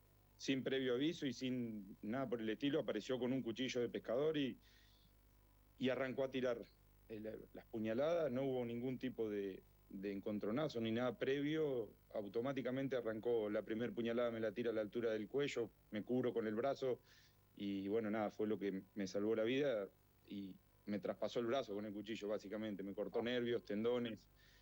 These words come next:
Speaker 1: eh, hubo que, hubo que operar, ahora hay que hacer toda una rehabilitación que no sé cuánto tiempo va a llevar. Eh, y bueno,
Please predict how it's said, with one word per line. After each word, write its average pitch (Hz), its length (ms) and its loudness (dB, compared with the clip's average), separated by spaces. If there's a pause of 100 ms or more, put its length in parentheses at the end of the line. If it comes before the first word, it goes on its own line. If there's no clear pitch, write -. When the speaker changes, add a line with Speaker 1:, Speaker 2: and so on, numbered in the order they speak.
(140)
Speaker 1:
eh, 101 540 0
hubo 110 320 0
que, 98 260 0
hubo 110 320 2
que 107 100 0
operar, 123 420 2
ahora 113 160 4
hay 107 100 0
que 110 80 -2
hacer 104 260 -2
toda 120 200 2
una 107 120 2
rehabilitación 107 800 2
que 107 120 -2
no 101 160 -2
sé 110 180 -4
cuánto 107 320 0
tiempo 104 420 0
va 104 100 4
a 95 40 0
llevar. 117 460 2 (680)
Eh, 98 1300 2
y 101 120 0
bueno, 110 200 2